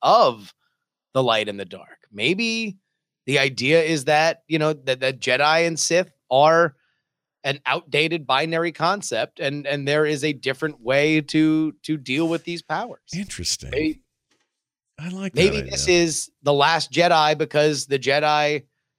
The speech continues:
Speaker 1: are not there, and, and there needs to be a new way of, of dealing with the threats that face the galaxy.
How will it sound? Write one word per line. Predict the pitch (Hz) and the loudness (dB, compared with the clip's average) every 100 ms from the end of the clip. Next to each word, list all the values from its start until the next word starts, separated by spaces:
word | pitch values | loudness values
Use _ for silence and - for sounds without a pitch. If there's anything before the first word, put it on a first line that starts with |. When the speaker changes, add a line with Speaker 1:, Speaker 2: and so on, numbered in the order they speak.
| _ _ _ _ - | _ _ _ _ -4
Speaker 1:
are | 139 | -2
not | 143 147 147 | 0 0 0
there, | 170 208 | 0 2
and, | 170 | 0
and | 156 143 | -2 -2
there | 151 | -2
needs | 139 147 165 139 | -2 -4 -4 -6
to | 165 | -8
be | 165 | -4
a | 165 | -4
new | 143 156 | -4 -4
way | 180 165 165 175 170 | -2 0 2 2 0
of, | 160 147 | -4 -2
of | 151 147 | -2 -2
dealing | 131 170 180 170 | -2 0 0 0
with | 165 | -2
the | 170 | -4
threats | 160 170 170 - | 0 2 2 -2
that | 170 - | -4 -2
face | 180 165 | -2 -2
the | 175 | -4
galaxy. | 165 226 185 - | -4 -4 -8 -18